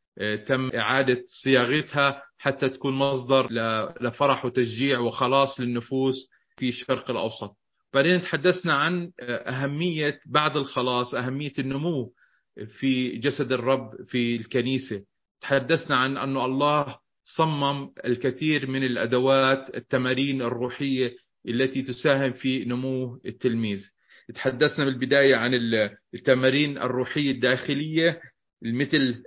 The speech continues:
التأمل، الصلاة، الصوم، آه، ودراسة الكتاب المقدس، أنه هاي التمارين بتساعد الشخص أنه ينمو،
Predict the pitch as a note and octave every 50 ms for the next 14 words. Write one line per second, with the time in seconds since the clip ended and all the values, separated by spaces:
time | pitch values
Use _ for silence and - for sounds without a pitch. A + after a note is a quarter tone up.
0 | - - A#2+ A#2+ - - C#3+ - - - C3+ C#3 C#3+ C#3 C#3 C#3 C#3 C3+ B2+ -
1 | - A2+ - - - B2 A#2+ B2 B2+ B2+ C3 B2+ B2+ B2+ C3 B2+ A#2 _ _ _
2 | _ _ _ _ _ _ _ _ _ A#2 - - - - - C#3 C3+ C3+ C3+ C3+
3 | C3 C3 C3 B2+ A#2+ A#2 _ _ _ _ _ _ _ _ - - G#2 G#2 G#2+ B2+
4 | - - B2+ A#2+ G#2+ A#2+ B2+ C3+ C3+ C#3 C3+ - C#3+ B2+ - - A#2 G#2+ - B2
5 | A2+ - C3 B2 A#2 A2+ A2 A2+ A2+ - - A2 G2 F#2+ F#2 F2 - - - _
6 | _ _ _ _ _ - A#2+ B2 B2+ C#3 D3 D3 C#3 C#3+ - D3+ C3+ C3 C3+ C#3
7 | C#3+ C3+ B2 A#2 - - - C#3+ C3+ B2 A#2+ B2 B2 A#2+ - - _ _ _ _
8 | _ _ _ _ B2 A2+ - - C#3+ C3+ - - - B2 B2+ B2 C3 C#3 C#3+ C#3
9 | C3+ C3+ C3+ C3+ C3 C3+ -